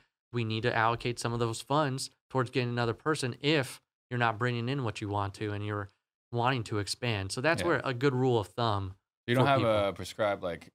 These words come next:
Speaker 2: dollar amount. It's, you have it more of a percentage
Speaker 1: Per-,
Speaker 2: amount.
Speaker 1: more per-, I, I love percentages.
Speaker 2: Mm-hmm.
Speaker 1: So it's more percentage based because then from every dollar that comes in, you know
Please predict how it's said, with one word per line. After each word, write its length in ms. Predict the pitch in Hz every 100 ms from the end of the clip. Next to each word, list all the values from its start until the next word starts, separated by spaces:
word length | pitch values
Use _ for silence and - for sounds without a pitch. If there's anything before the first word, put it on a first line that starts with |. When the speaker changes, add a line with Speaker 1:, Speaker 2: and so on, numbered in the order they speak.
| _ _ _ 90
Speaker 2:
dollar 320 | 98 101 92
amount. 360 | 82 76 73 60 _
It's, 260 | - 78 -
you 100 | 104 95
have 160 | 92
it 40 | 87
more 160 | 90
of 60 | 80
a 40 |
percentage 480 | - - 92 80 71
Speaker 1:
Per-, 80 | 127
Speaker 2:
amount. 100 | 135
Speaker 1:
more 200 | 151 185
per-, 160 | 190 -
I, 260 | 131 160 -
I 160 | 127 143
love 220 | 156 127
percentages. 640 | 104 - 113 98 95 -
Speaker 2:
Mm-hmm. 140 | 101 95
Speaker 1:
So 140 | 131
it's 160 | 120 127
more 180 | 151 165
percentage 560 | 131 - 143 143 113
based 300 | 113 104 101
because 320 | 123 - 123
then 420 | 135 156 139 127 - _ -
from 120 | 131
every 160 | 135 127
dollar 260 | 131 143
that 140 | 135 113
comes 260 | 120 110
in, 160 | 113 113
you 100 | 113
know 440 | 113 135 120 104